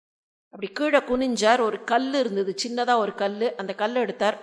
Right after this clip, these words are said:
டொக்குன்னு இப்படி பாணன் மேல போட்டார். அந்த கல்லு போய் பாணன் மேல போட்டோன்னா, பாணன் came back. சுதாரித்து கொண்டு அப்படி திரும்பி பார்த்தார். "அடடா சுவாமி, அபச்சாரம் பண்ணிட்டேனே,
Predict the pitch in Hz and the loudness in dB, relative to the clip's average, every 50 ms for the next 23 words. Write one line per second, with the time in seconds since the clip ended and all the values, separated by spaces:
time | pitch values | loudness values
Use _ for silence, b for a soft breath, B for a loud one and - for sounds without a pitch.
0 | - - 240 233 233 - - 262 262 240 - 202 196 - 185 190 214 214 208 190 | -4 -2 -2 -2 -2 -2 -2 0 0 0 0 -2 0 4 6 6 6 6 2 0
1 | 180 185 190 202 196 - 165 147 - - 95 87 - - - _ _ _ _ _ | 0 0 0 0 0 -2 -4 -4 -4 -4 -6 -6 -8 -12 -20 _ _ _ _ _
2 | _ _ _ _ _ _ _ _ _ _ _ _ _ _ _ _ _ _ _ _ | _ _ _ _ _ _ _ _ _ _ _ _ _ _ _ _ _ _ _ _
3 | _ _ _ _ _ _ - 214 214 214 214 - 220 226 285 302 320 - 277 269 | _ _ _ _ _ _ -10 -8 -8 -6 0 2 4 4 4 2 6 8 8 8
4 | 285 - - 220 226 247 247 240 220 214 220 233 247 240 247 202 208 202 - 233 | 8 6 4 4 4 4 4 0 -2 -2 -2 -2 -2 -2 -4 -6 -6 -4 -2 -2
5 | 196 190 196 220 240 247 - - - - - _ _ _ _ - 208 220 226 226 | -2 -2 -2 -2 -4 -4 -4 -8 -14 -20 -20 _ _ _ _ 2 2 4 4 2
6 | 226 226 220 190 170 - - - - _ _ - 214 214 214 208 190 180 131 - | 0 -2 -6 -8 -10 -12 -18 -20 -20 _ _ -4 -2 -2 -2 0 0 0 0 0
7 | - - - - - - - - _ _ _ _ _ _ _ _ _ _ _ _ | -4 -14 -20 -20 -20 -20 -20 -20 _ _ _ _ _ _ _ _ _ _ _ _
8 | _ - - 226 208 269 247 247 240 226 - - 190 - 196 180 190 240 233 - | _ -10 -8 -2 2 4 4 4 4 0 -4 -8 -4 -2 -2 -2 0 -2 -2 -2
9 | 185 180 - - 226 247 247 240 247 202 185 175 - 190 196 226 226 - - 170 | -4 -8 -10 -8 -6 -6 -4 -4 -2 -2 -2 -2 0 0 -2 -2 -2 -2 -4 -4
10 | 170 180 185 202 220 240 247 - - - - 190 180 196 208 233 254 220 - - | -2 2 4 6 6 6 4 2 -2 -4 2 4 4 4 4 2 0 0 0 0
11 | 202 - 254 240 247 240 220 208 196 202 208 202 214 196 196 208 220 247 247 | 0 2 2 2 2 2 0 -2 -2 -4 -4 -2 -2 -2 -2 -2 -2 -4 -6